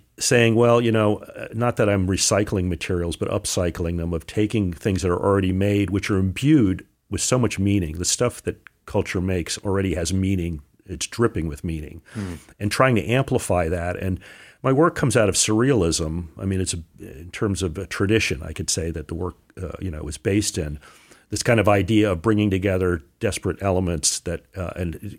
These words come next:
Speaker 1: having a poetry start to, uh, or some
Speaker 2: Mm-hmm.
Speaker 1: conversation start to happen.
Speaker 2: Mm-hmm.
Speaker 1: But with me, it really has to do with, uh, the materiality, uh, of, of certain, uh, not just objects, but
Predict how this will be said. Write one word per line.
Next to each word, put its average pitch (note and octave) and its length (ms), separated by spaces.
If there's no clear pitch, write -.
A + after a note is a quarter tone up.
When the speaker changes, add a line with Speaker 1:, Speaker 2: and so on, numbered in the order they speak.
Speaker 1:
having F#2 220
a - 40
poetry G2 540
start E2 320
to, - 80
uh, E2+ 220
or C3 80
some B2+ 140
Speaker 2:
Mm-hmm. A#2 80
Speaker 1:
conversation F#2+ 600
start E2+ 280
to D#2 100
happen. F2 380
Speaker 2:
Mm-hmm. A2+ 120
Speaker 1:
But G#2+ 80
with G#2 160
me, B2 380
it G2 220
really A2+ 260
has G2+ 180
to G#2+ 80
do G2+ 280
with, F#2 360
uh, F2+ 180
the E2+ 100
materiality, F#2+ 960
uh, - 80
of, E2 480
of D#2 200
certain, E2+ 520
uh, E2+ 200
not A2+ 260
just - 200
objects, F#2+ 560
but - 260